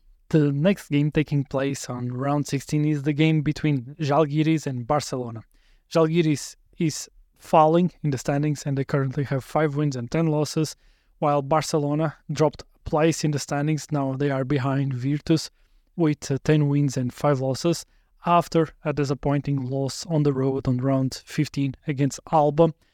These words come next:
Alba was able to secure the home win, seventy-four to seventy, and one of the keys of this game was Alba keeping Barcelona to only twenty-five percent from three. For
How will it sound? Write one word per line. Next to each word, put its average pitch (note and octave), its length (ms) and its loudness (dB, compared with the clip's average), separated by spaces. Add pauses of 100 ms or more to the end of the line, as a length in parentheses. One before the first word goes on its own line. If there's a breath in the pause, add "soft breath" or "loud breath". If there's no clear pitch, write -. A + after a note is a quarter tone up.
(220)
Alba D#3 240 2
was D3 300 2
able D3+ 220 0
to - 100 -12
secure C#3+ 360 -4
the C3 100 -4
home D3+ 260 -2
win, D#3 240 0
seventy-four C#3 840 -2 (280)
to C3 120 -6
seventy, D#3+ 580 0 (400)
and C#3+ 120 -2 (100)
one D3+ 340 4
of C3+ 80 0
the C3+ 100 0
keys C3+ 300 -4
of C3 100 0
this - 140 -6
game C3+ 320 -4
was C3+ 140 -8
Alba D3 400 0 (920)
keeping D#3+ 440 2 (100)
Barcelona D3+ 560 2
to D3 180 -4
only C#3+ 200 0
twenty-five C#3+ 580 -4
percent C3+ 400 -4
from C#3 240 -2
three. C#3 320 -2 (320 soft breath)
For E3 300 -2